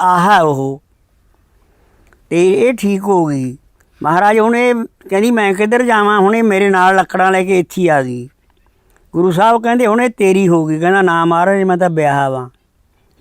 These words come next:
ਮੇਰੇ ਤਾਂ ਪਰਿਵਾਰ ਆ, ਇਹ ਤਾਂ ਕਲੇਸ਼ ਹੋਇਆ ਕਰੂ ਘਰੇ।" ਕਹਿੰਦੇ, "ਨਹੀਂ ਤਾਂ ਇਹਦਾ ਪਰਦਾ ਕੱਜਿਆ ਹੈ, ਪਤੀ ਪਰਦਾ ਕੱਜਦਾ ਹੁੰਦਾ," ਕਹਿੰਦਾ, "ਤੈਨੂੰ ਲਿਜਾਣੀ ਪਊ।" ਕਿਉਂਕਿ ਗੁਰੂ ਦਾ ਬਚਨ ਸੀ, ਮੋੜ ਨਹੀਂ ਸੀ ਸਕਦਾ।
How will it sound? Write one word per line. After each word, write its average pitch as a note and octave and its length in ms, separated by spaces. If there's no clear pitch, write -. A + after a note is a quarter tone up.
ਮੇਰੇ D3+ 180
ਤਾਂ E3 100
ਪਰਿਵਾਰ E3 520
ਆ, E3+ 220
ਇਹ D#3+ 120
ਤਾਂ E3+ 140
ਕਲੇਸ਼ E3 340
ਹੋਇਆ F3 240
ਕਰੂ F3 240
ਘਰੇ।" F3+ 380
ਕਹਿੰਦੇ, F#3+ 260
"ਨਹੀਂ F#3 300
ਤਾਂ F#3+ 160
ਇਹਦਾ G#3+ 160
ਪਰਦਾ F3+ 440
ਕੱਜਿਆ E3 380
ਹੈ, F#3+ 160
ਪਤੀ E3+ 280
ਪਰਦਾ F3 360
ਕੱਜਦਾ D3+ 380
ਹੁੰਦਾ," C3 220
ਕਹਿੰਦਾ, D#3+ 240
"ਤੈਨੂੰ E3 300
ਲਿਜਾਣੀ D#3+ 320
ਪਊ।" C3+ 180
ਕਿਉਂਕਿ A#3+ 220
ਗੁਰੂ G#3+ 220
ਦਾ A#3 120
ਬਚਨ G#3 340
ਸੀ, F#3+ 140
ਮੋੜ F#3 300
ਨਹੀਂ F#3+ 120
ਸੀ F#3 120
ਸਕਦਾ। F3 400